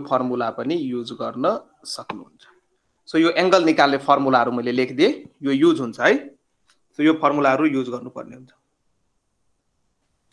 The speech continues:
अब ठिक छ, यति कुराहरू बुझ्नुभयो। अब चाहिँ म के पढाम भने, अ, A क्रस B कसरी निकाल्ने,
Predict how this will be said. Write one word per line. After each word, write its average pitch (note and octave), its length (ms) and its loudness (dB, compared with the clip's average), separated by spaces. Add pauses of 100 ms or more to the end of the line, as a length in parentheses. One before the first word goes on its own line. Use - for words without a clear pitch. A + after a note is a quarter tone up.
(100)
अब F3 140 -2
ठिक F#3 260 -4
छ, F#3+ 60 -2 (840)
यति C#3 160 -2
कुराहरू C#3+ 360 4
बुझ्नुभयो। C#3 500 0 (3500)
अब D3+ 200 4
चाहिँ F3 260 0
म D3 300 0 (120)
के E3+ 100 2
पढाम C3+ 420 0
भने, A#2 400 -8
अ, C#3 340 0 (880)
A G3 100 6
क्रस F3 340 4
B D3 220 2 (200)
कसरी C#3+ 280 0
निकाल्ने, C3+ 580 -8